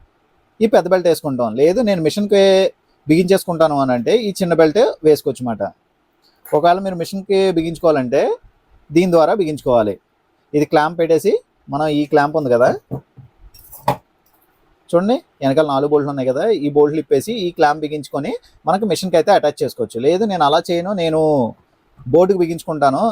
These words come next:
అదే ప్యాడ్ వస్తుంది కదా, ప్యాడ్కి బిగించుకుంటానంటే దీంట్లో హోల్స్ చేసుకొని మనకి రెండు స్క్రూస్ అయితే ఇచ్చారు, నట్ and bolt అడ్జస్ట్‌మెంట్ చేసుకొని మనం వేసుకోవచ్చు అన్నమాట. ప్లస్ మనకి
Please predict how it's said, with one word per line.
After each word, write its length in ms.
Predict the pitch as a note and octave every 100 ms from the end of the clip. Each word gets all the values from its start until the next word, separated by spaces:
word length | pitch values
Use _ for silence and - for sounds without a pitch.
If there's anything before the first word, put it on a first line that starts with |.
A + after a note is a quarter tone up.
| B2+
అదే 120 | C#3+ - _ -
ప్యాడ్ 200 | D#3 E3 E3
వస్తుంది 200 | D#3+ B2
కదా, 100 | D3+ G3+
ప్యాడ్కి 240 | E3+ F3 E3
బిగించుకుంటానంటే 640 | E3 - D3 C#3 B2+ D3+ B3 F#3
దీంట్లో 240 | D#3 E3 D#3+
హోల్స్ 240 | D#3 D3+ D#3
చేసుకొని 340 | D3 D#3 G3+ A#4 _ - _ D#3
మనకి 220 | G3 B3+ C4+ F3
రెండు 160 | E3 -
స్క్రూస్ 240 | E3+ D#3+
అయితే 140 | C#3+ C3
ఇచ్చారు, 280 | A2 B2+ G#2 -
నట్ 140 | D3+ D3+
and 80 | D3
bolt 180 | B2 A2 F#2+ _ _ _ _ -
అడ్జస్ట్‌మెంట్ 420 | D#3 D#3+ F3+ E3+
చేసుకొని 280 | D#3+ - B3+
మనం 120 | B3+ F3
వేసుకోవచ్చు 380 | D3 - C#3 -
అన్నమాట. 180 | B2+ G#2+ - - - - _ _ _ _ _ - - - - - _ _ _ _ -
ప్లస్ 220 | A3 B3 - _ _ D3+
మనకి 260 | F3+ G#3